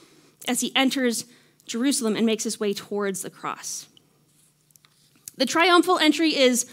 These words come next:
one of those few passages that can be found in all four accounts of, uh, the gospel that we have in our Bibles, but we have been spending our time recently in the book of John. So that's where we're gonna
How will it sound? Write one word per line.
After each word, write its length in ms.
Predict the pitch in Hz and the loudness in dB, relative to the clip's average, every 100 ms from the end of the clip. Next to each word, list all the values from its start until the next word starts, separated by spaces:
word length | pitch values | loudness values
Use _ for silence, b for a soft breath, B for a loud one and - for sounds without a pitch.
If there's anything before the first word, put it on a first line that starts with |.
| B B B | B B B
one 160 | 294 320 | 2 4
of 180 | 294 | 4
those 320 | 285 285 277 - | 4 2 2 -2
few 380 | - - 370 | -8 4 6
passages 600 | 392 - 339 330 247 285 240 | 6 4 2 2 0 0 0
that 120 | 269 | 0
can 120 | 311 | 2
be 100 | 269 | 2
found 260 | 294 277 254 | 2 2 2
in 120 | 247 | 0
all 320 | - 302 311 | 2 2 2
four 400 | 302 294 277 269 | -2 -2 0 0
accounts 520 | - 226 269 262 269 247 | -2 -6 0 2 2 0
of, 340 | 226 208 208 B B B B | 0 0 -4 B B B B
uh, 100 | 208 | -2
the 100 | 202 | -2
gospel 440 | 240 311 359 311 | 4 4 4 0
that 120 | 277 247 | -2 0
we 100 | 262 | 2
have 200 | 254 349 | 4 4
in 80 | |
our 60 | 277 | 4
Bibles, 480 | 214 311 339 403 - B B B | 2 2 2 -2 -4 B B B
but 140 | 285 277 | 0 4
we 140 | 339 | 4
have 200 | 359 339 | 4 4
been 160 | 320 294 | 4 4
spending 380 | 302 294 285 | 4 4 4
our 100 | 269 | 2
time 300 | 254 277 277 | 2 2 2
recently 320 | 277 277 269 262 | 2 2 0 2
in 80 | |
the 80 | 240 | 0
book 240 | 196 269 269 | 0 -2 -2
of 160 | 226 | -6
John. 380 | 190 247 220 196 | -2 0 0 -2
So 260 | 190 254 226 | 0 2 4
that's 220 | 262 285 | 4 2
where 80 | 302 | -2
we're 80 | 277 | 0
gonna 260 | 262 240 | 2 0